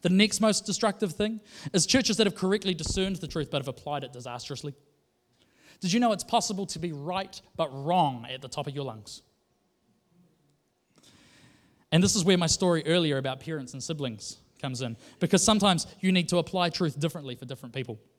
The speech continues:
There's only one truth, but there's many applications or outworkings.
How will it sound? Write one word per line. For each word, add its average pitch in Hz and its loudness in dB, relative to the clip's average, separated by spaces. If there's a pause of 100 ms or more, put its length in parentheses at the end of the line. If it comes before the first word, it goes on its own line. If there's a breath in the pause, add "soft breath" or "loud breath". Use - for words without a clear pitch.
(960)
There's 190 6
only 214 6
one 190 2
truth, - -8 (2000)
but 165 0
there's 156 2
many 170 0
applications 143 -4
or 135 -8
outworkings. 120 -10